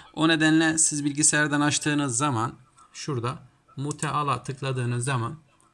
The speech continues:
bakın burada herkesin sesi gitti. Tersini yaptığınız zaman herkesin sesi açılır. Şimdi mute al yapıyoruz. Herkesin sesi diyelim ki gitti.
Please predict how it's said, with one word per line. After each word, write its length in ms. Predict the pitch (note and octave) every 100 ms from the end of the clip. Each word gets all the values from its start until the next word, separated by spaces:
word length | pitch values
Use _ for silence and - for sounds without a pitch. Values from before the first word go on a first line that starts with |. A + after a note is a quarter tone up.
| _ _ _ _ - - - _ _ _ _ _ _ -
bakın 300 | C3+ C3+ C#3
burada 180 | C3
herkesin 380 | C3 C#3+ C3+ B2
sesi 340 | B2+ B2+ - B2
gitti. 320 | A#2 - D#3 _ _ _
Tersini 420 | - C#3 - E3+
yaptığınız 540 | F#3+ D#3 - A#2 A2 G#2
zaman 340 | A2 C#3 E3 - _ _ _ _ _ _
herkesin 420 | D3+ D3+ C3+ A2+
sesi 440 | A2+ C3+ A#2+ E3+ F3 - _ _ _ -
açılır. 360 | - - G2+ G2 - -
Şimdi 320 | - E3+ F3
mute 220 | F3+ E3+ F3
al 140 | E3+
yapıyoruz. 580 | C#3 - A2+ C3+ - - _ _ _ _ _ -
Herkesin 380 | D#3 C#3 A#2+ A2+
sesi 440 | - A#2+ - D#3
diyelim 260 | C#3+ A#2+ A#2+
ki 140 | D3
gitti. 340 | C3 - C3+